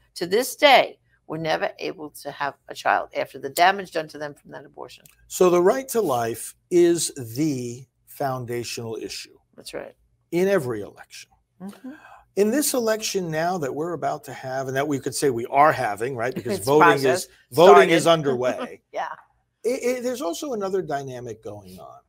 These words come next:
Speaker 2: And that, see, the other side is the Democrats, th-, they're, they've been trying to hype up their people to say,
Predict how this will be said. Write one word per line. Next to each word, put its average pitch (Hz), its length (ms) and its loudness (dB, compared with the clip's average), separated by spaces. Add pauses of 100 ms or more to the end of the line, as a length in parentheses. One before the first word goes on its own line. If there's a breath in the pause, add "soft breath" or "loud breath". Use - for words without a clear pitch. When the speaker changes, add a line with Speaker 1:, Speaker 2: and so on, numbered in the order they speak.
(1300)
Speaker 2:
And 160 200 -6
that, 220 220 -2
see, 226 140 -6
the 196 140 0
other 311 180 -4
side 175 400 0
is 139 120 -6
the 147 100 -10
Democrats, 196 680 -8 (120)
th-, 147 160 -10
they're, 208 300 -2
they've 226 300 -4
been 214 180 -6
trying 151 480 -8
to 113 120 -10
hype 165 380 -8
up 160 240 -8
their 110 180 -10
people 76 640 -14 (480)
to 139 100 -4
say, 143 420 0